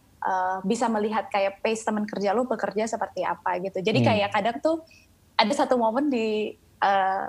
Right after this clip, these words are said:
Speaker 1: kayak awal-awal W F H gue, gue tuh sempat kayak mikir, "Aduh, gue ngerjain kerjaan gue bener gak ya? Aduh, gue dipecat gak ya?" Terus kayak ngeliat kanan kiri semuanya pada kayak, eh, maksudnya kayak so sorry for everyone yang dengerin di sini kalau kalian terkena, maksudnya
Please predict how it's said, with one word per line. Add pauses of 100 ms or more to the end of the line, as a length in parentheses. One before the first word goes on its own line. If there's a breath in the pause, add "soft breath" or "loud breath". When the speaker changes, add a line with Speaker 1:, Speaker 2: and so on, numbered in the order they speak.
(100)
Speaker 1:
kayak
awal-awal
W (180)
F
H (100)
gue, (360 loud breath)
gue
tuh
sempat
kayak
mikir,
"Aduh, (560 loud breath)
gue
ngerjain
kerjaan
gue
bener
gak
ya?
Aduh,
gue
dipecat
gak
ya?"
Terus
kayak
ngeliat
kanan
kiri
semuanya
pada
kayak, (420 loud breath)
eh,
maksudnya
kayak
so
sorry
for (300 soft breath)
everyone
yang
dengerin
di
sini
kalau
kalian
terkena,
maksudnya